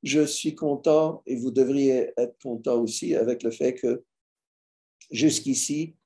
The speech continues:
il n'y a pas eu de contre-exemple en mathématiques. Il n'y a pas un mathématicien qui a dit, « Tiens,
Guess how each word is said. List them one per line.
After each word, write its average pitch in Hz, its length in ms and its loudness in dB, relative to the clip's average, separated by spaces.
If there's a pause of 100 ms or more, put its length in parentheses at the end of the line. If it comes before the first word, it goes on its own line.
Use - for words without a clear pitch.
(180)
il 131 60 -4
n'y 143 60 0
a 123 80 0
pas - 360 4
eu 165 180 0
de 139 120 2
contre-exemple 131 880 -2
en 110 100 -2
mathématiques. 117 640 -6 (460)
Il - 40 -6
n'y 117 60 4
a 113 40 0
pas 143 160 2
un 135 40 0
mathématicien 127 680 -4
qui - 180 0
a - 80 4
dit, « 135 280 -4
Tiens, 160 260 0